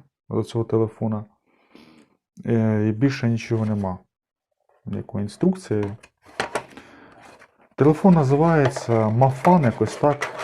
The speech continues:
Ну, десь я на екрані зараз тут напишу, як називається, ну і ціну, за скільки цей телефон купувався, приблизно.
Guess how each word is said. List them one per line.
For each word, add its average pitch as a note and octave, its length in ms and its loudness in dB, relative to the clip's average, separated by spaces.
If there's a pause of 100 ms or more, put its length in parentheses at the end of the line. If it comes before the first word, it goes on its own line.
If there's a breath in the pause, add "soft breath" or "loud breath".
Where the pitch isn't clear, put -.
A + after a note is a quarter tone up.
(320)
Ну, C#3+ 80 -4
десь A#2 220 0
я A#2+ 60 2
на A#2 100 4
екрані A2 320 0
зараз F#2 240 -6
тут G2 380 -8
напишу, B2+ 400 -2
як C3 160 -2
називається, G2+ 580 -6
ну A#2+ 100 -2
і F#2+ 40 -4
ціну, G2 420 -8
за F#2+ 80 -10
скільки - 260 -10
цей - 160 -12
телефон G2+ 400 -6
купувався, A#2 640 -4 (240 loud breath)
приблизно. A2 560 2